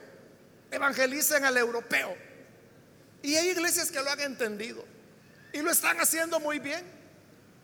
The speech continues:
Pero también tenemos filiales que no. Ellos lo que quieren es que la,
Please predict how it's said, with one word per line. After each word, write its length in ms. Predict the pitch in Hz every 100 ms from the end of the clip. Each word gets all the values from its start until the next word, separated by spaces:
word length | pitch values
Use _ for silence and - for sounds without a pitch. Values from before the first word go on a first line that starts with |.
| -
Pero 240 | - 330 330
también 400 | 320 311 359 440 415
tenemos 360 | 330 330 370 -
filiales 460 | 294 330 359 330
que 180 | - 302
no. 240 | 294 403 339 - - - - - - - - - - - - - - - - - - - - - - - -
Ellos 400 | 359 415 403 320
lo 120 | 294
que 160 | 302 262
quieren 680 | 359 427 440 392 349 330 - - - - - - - - - - - - - -
es 280 | 370 349
que 160 | - 294
la, 240 | 277 247